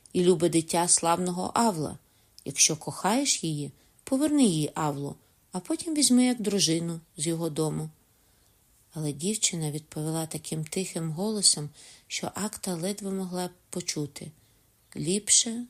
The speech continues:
до лігійців». І дві сльозини зависли на її опущених віях. Але подальшу розмову перервав шелест кроків,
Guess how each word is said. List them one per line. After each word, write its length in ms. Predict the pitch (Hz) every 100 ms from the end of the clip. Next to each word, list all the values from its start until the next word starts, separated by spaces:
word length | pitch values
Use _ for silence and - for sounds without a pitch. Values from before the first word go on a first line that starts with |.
| _ 160
до 180 | 160
лігійців». 720 | 170 185 160 - 131 - 147 139 _ _ _ _ _ _ _ _ _ _ _ _ _ _
І 100 | 156
дві 220 | 139 147 165
сльозини 720 | - 156 139 170 196 180 156
зависли 520 | 156 151 208 - 196
на 120 | 190
її 360 | 175 160 165 175
опущених 840 | - 156 - 160 - 151 147 -
віях. 260 | 147 139 143 - _ _ _ _ _ _ _ _ _ _ _ _ _
Але 200 | - 220
подальшу 520 | 247 220 220 220 -
розмову 440 | 208 190 190 180 180
перервав 580 | 180 165 160 156 170 156
шелест 440 | - 165 160 -
кроків, 460 | - 185 165 -